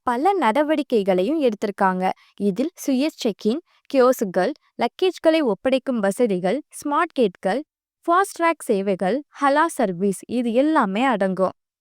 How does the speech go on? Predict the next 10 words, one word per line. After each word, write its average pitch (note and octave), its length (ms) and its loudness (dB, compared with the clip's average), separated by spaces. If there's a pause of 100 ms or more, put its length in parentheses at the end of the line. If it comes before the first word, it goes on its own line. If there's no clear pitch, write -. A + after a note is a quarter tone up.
(160)
கூடுதலா E4+ 480 2
விமான D4 460 2
நிலையம் A3+ 500 0
பிரதான D4 580 -2
புறப்படும் C#4 560 0
நுழைவாயிலில் A#3+ 880 -2 (300)
புதிய F4+ 420 2 (140)
அல் E4+ 340 2
தியாஃபா B3+ 480 2 (180)
ஓய்வறையையும் A3+ 840 0